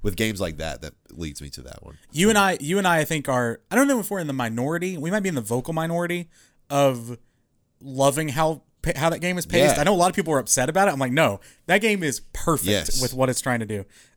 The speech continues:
Speaker 2: Uh, I also say games are less than twenty hours. Most of my favorite games are under twenty hours. There are a couple exceptions, of course, but,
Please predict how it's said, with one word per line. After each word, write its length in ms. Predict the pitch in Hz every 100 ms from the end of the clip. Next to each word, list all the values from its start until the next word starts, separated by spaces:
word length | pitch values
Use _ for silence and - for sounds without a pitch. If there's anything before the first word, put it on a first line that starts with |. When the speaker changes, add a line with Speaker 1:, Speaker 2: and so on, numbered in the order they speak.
| _
Speaker 2:
Uh, 520 | 135 135 127 123 123 - -
I 120 | 170
also 340 | 160 156 156 131
say 200 | 139 127
games 220 | 123 120
are 60 | 120
less 160 | 113 127
than 80 |
twenty 220 | 127 175 156
hours. 340 | 147 143 - - _ -
Most 300 | 156 165 -
of 80 | 151
my 140 | 143
favorite 240 | 147 135 120
games 260 | 131 127
are 120 | 127 -
under 240 | 131 123
twenty 300 | - 135 123
hours. 360 | 123 123 120 123
There 100 | 143
are 20 |
a 40 | 123
couple 260 | 131 113
exceptions, 440 | 104 - 120 120 110
of 100 | -
course, 240 | 117 107
but, 220 | - 95